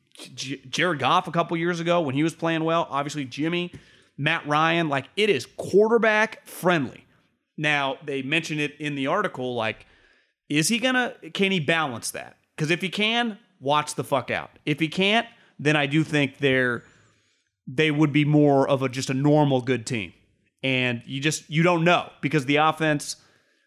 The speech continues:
is uncomfortable for some people, right? Remember Aaron and, and Matt Ryan, like, turning my back to the defense is a little weird, especially, like,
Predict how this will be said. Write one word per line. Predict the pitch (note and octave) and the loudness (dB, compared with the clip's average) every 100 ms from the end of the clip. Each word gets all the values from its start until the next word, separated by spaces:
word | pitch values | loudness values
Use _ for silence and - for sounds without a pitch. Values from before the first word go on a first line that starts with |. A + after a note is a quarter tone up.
| _ - | _ -8
is | C#3 D3+ | -2 0
uncomfortable | D3 F#3 G3+ D3+ G#2+ G#2+ | 2 2 0 -4 -6 -10
for | A2+ | -10
some | A2+ G#2+ | -10 -8
people, | A2+ G#2+ G2+ | -8 -8 -6
right? | A#2 C#3 | -4 -4
Remember | C3+ B2+ | -4 -4
Aaron | C3+ C#3+ D3 C#3+ C#3+ A2+ | -2 0 0 -2 -6 -14
and, | A#2 A#2 | -14 -10
and | B2 C3 | -6 -4
Matt | C#3 | -4
Ryan, | C#3+ C#3+ D3 | -4 -4 -4
like, | B2 - | -8 -8
turning | D#3 D3 | -4 -2
my | C3 | -2
back | A#2 C#3 C#3 | -2 -2 -2
to | D3+ | -6
the | C3 | -6
defense | C3 C3+ C3+ C3+ C3 - - | -2 -4 -2 -6 -6 -12 -12
is | C3+ | -8
a | B2 | -6
little | C3+ C3 | -2 -2
weird, | B2+ C#3 C#3 C#3 B2+ | -2 -2 -2 -2 -6
especially, | - - D3 C#3 | -8 -4 -4 -4
like, | A2+ | -8